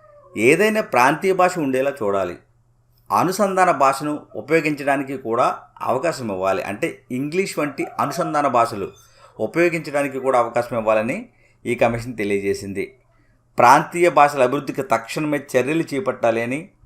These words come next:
పోస్ట్ గ్రాడ్యుయేషన్లో తప్ప ఏ స్థాయిలో కూడా మౌఖిక పరీక్ష ఉండరాదు. ఇంటర్వ్యూలు అనేవి వైవా మనం చెప్పవచ్చు.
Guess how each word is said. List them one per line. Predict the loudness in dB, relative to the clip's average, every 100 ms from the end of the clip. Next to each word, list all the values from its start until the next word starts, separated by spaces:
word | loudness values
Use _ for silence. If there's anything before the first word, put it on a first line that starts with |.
| -20 -20 -20 -20 _ 2
పోస్ట్ | 6 6 4
గ్రాడ్యుయేషన్లో | 4 4 4 -2 -4 -4 2 2 2 -2
తప్ప | -4 2 4 4 0
ఏ | -2 4 4
స్థాయిలో | 2 0 4 6 4 0
కూడా | 0 2 6 4 2 -6 _ -6
మౌఖిక | 2 4 4 -4 -8
పరీక్ష | -2 0 0 -2
ఉండరాదు. | -2 0 2 2 0 -8 -8
ఇంటర్వ్యూలు | -8 -4 0 2 0
అనేవి | -2 -2 -4 -4 0
వైవా | 2 6 4 2 -10
మనం | -2 -2 0
చెప్పవచ్చు. | -6 -4 -8 -8